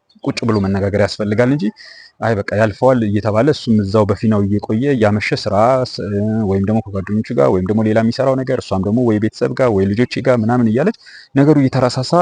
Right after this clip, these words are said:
እያረሳሳ ነው የምናሳልፈው መሆን የለበትም። ባረሳሳ ነው ቁጥር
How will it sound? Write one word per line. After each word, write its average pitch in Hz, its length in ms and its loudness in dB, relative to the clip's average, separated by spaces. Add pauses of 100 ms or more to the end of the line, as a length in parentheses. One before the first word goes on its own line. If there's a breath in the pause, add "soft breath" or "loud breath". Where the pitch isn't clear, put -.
(120)
እያረሳሳ 113 580 0
ነው 107 100 0
የምናሳልፈው 104 540 -2
መሆን 101 180 -2
የለበትም። 98 360 -4
ባረሳሳ 113 480 -2
ነው 143 120 0
ቁጥር 160 220 -2